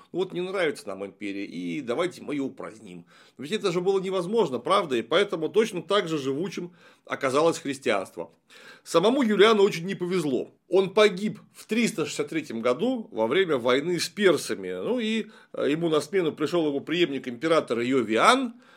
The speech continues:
есть есть Юлиан, есть Йовиан, который начисто отменил все религиозные эдикты, э, своего предшественника. Ну и Йовиан,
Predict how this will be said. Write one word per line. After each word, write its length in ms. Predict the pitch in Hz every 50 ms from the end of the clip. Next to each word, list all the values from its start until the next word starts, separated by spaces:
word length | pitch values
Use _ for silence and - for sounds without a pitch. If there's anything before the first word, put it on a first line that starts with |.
| _ _ _
есть 120 | - -
есть 220 | 110 - - - -
Юлиан, 520 | _ - 98 127 180 202 220 226 233 202 -
есть 380 | - 110 147 175 - - - _ _ _
Йовиан, 500 | - 120 151 156 135 113 113 101 92 92
который 360 | 87 92 101 - 170 151 131
начисто 400 | 117 180 233 - - 156 - -
отменил 340 | 110 - 117 120 127 127 117
все 160 | 117 - 131
религиозные 640 | 117 120 110 113 107 117 135 131 117 98 110 107 107 107
эдикты, 440 | 107 135 160 - - - 131 - - - - - - _
э, 240 | - - 110 110 110
своего 300 | 110 120 131 135 135 117
предшественника. 720 | 117 147 156 151 147 120 110 - 101 92 98 - - 78 - _ - - - - -
Ну 120 | - 240
и 80 | 254 247
Йовиан, 440 | 247 247 226 269 285 311 311 240